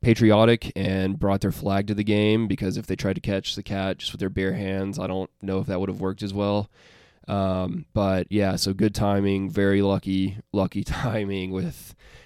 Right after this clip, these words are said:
with the cat falling, and, uh, shout out to those guys, 'cause it was, it was bizarre. So check it out if you haven't seen it. If you have seen it, go watch it again.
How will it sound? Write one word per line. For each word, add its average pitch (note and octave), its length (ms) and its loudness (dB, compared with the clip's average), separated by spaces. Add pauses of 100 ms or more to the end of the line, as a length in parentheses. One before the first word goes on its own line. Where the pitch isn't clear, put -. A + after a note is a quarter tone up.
(100)
with - 160 -8
the G#2+ 80 -8
cat G2 260 -4
falling, F#2+ 760 -4
and, F#2 520 -6
uh, F#2 340 -6 (140)
shout G2 280 -6
out - 80 -8
to G#2 100 -8
those F#2 300 -6
guys, F#2+ 460 -6
'cause F2+ 440 -8 (100)
it F#2+ 120 -6
was, F2+ 460 -8 (100)
it A2 60 0
was G#2+ 120 2
bizarre. F2+ 460 -6
So - 100 -16
check G#2 180 -12
it G2+ 100 -12
out F#2 120 -14
if F#2+ 100 -18
you G2+ 80 -18
haven't F#2 200 -20
seen F#2+ 200 -16
it. F2+ 140 -18 (140)
If - 120 -20
you G2+ 100 -14
have F#2+ 140 -12
seen F#2+ 200 -6
it, F#2 200 -8
go F#2 120 -8
watch F2+ 220 -10
it - 60 -20
again. E2+ 300 -16